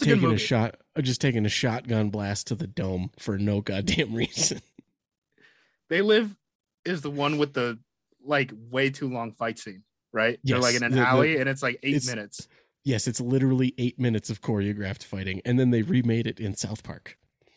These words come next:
Speaker 2: uh, between two handicapped characters.
Speaker 1: Of course they did.
Speaker 2: <laughs>
Speaker 1: Of cour-, of course they did. All right, guys. Uh, keep it posted to A P C this week. Um, Matub, do you wanna plug anything else?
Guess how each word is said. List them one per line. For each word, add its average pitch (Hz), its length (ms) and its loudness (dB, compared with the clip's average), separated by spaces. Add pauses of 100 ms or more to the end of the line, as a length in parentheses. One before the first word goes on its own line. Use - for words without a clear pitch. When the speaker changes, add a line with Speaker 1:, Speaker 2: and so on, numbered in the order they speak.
(1040)
Speaker 2:
uh, 90 300 -4 (300)
between 101 520 -4 (120)
two 104 220 0
handicapped 95 640 -2
characters. - 560 -10 (1120)
Speaker 1:
Of 113 160 -12
course 135 260 -4
they 101 140 -10
did. 104 260 -20 (120)
Speaker 2:
<laughs> - 400 -4
Speaker 1:
Of - 120 -14
cour-, 127 280 -10
of 113 160 -18
course 113 280 -12
they 107 100 -14
did. 110 200 -18 (880)
All 196 80 4
right, 185 100 6
guys. 160 320 2 (100)
Uh, 151 300 4
keep 160 200 -4
it 160 100 -16
posted 160 320 0
to 135 120 -4
A 151 60 -2
P 143 160 -6
C 139 180 -4
this 139 240 -4
week. 139 340 -2 (200)
Um, 110 440 -4 (300)
Matub, 143 240 2
do 127 60 -4
you 139 60 4
wanna 139 140 2
plug 147 200 -2
anything 147 280 -4
else? 151 200 -6